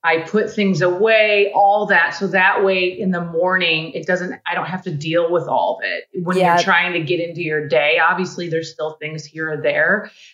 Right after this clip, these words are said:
Speaker 1: but I have found by really prepping on Sunday or even just the evening, taking twenty minutes to just get your stuff together and, you know, figure out where you put your keys and things like that.
Speaker 2: Mm-hmm.
Speaker 1: Um, it's
Speaker 2: Mm-hmm.
Speaker 1: gonna make everything flow when you start your day.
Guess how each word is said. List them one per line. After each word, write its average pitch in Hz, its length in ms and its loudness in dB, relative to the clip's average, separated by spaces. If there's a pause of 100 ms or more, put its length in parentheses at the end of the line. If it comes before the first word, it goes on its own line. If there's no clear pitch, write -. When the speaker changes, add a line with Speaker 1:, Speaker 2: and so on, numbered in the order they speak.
Speaker 1:
but 190 140 0
I 185 320 2
have 175 260 -2
found 170 320 -2
by 156 120 4
really 165 600 -2
prepping 165 340 -2
on 151 180 -4
Sunday 151 680 0 (160)
or 165 140 0
even 180 320 0
just 156 220 -10
the 170 140 -4
evening, 165 520 -4
taking 185 640 -2 (420)
twenty 208 380 2
minutes 175 800 -2
to 170 100 -8
just 147 220 -6
get 190 160 2
your 165 120 -6
stuff 160 440 -2
together 214 640 0
and, 165 500 -2
you 170 140 -10
know, 156 260 -10
figure 175 240 0
out 160 100 0
where 170 140 -2
you 165 80 -14
put - 160 -16
your 160 160 -8
keys 190 540 -2
and 151 120 -2
things 165 240 -4
like 160 220 0
that. 165 440 4
Speaker 2:
Mm-hmm. 214 460 2
Speaker 1:
Um, 208 280 4
it's 190 160 4
Speaker 2:
Mm-hmm. 226 160 6
Speaker 1:
gonna 240 100 4
make 214 300 2
everything 208 560 0
flow 175 560 2
when 165 140 -6
you 160 100 -8
start 160 360 0
your 151 140 -4
day. 151 460 -2